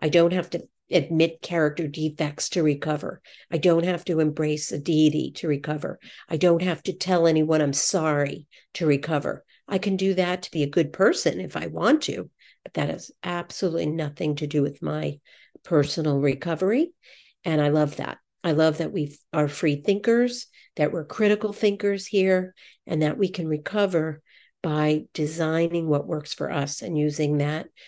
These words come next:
food freedom manual, which is really grounded in evidence. So I do my intentional eating. It's been since March twenty-first,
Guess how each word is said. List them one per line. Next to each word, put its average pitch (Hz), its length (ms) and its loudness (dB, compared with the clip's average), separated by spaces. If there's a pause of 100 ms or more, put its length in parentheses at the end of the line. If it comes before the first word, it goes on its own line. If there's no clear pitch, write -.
(220)
food 151 280 4
freedom 151 360 0
manual, 143 540 0
which - 460 -4 (360)
is 196 320 4
really 185 280 6
grounded 147 480 2
in 143 200 -2
evidence. 147 680 -4 (460)
So 160 260 4
I 165 180 2
do 214 280 6
my 220 160 2
intentional 208 600 0
eating. 190 500 2
It's - 200 -10
been 170 220 0
since - 320 -4
March 175 420 -2
twenty-first, 208 920 -2